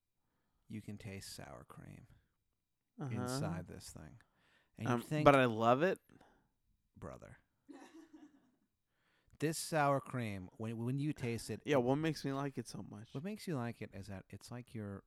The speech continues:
Speaker 1: f-, floating on an ocean of taste.
Speaker 2: Yeah.
Speaker 1: And this sour cream really does it for you. It, it, it, it cools your mouth down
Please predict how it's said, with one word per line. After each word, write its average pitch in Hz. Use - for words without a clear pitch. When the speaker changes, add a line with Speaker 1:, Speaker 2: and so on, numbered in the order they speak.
Speaker 1:
f-, -
floating 131
on 104
an 92
ocean 101
of 90
taste. -
Speaker 2:
Yeah. 120
Speaker 1:
And 104
this 131
sour 107
cream 85
really 92
does 107
it -
for -
you. 76
It, 110
it, 113
it, 113
it 110
cools 135
your 127
mouth 107
down 113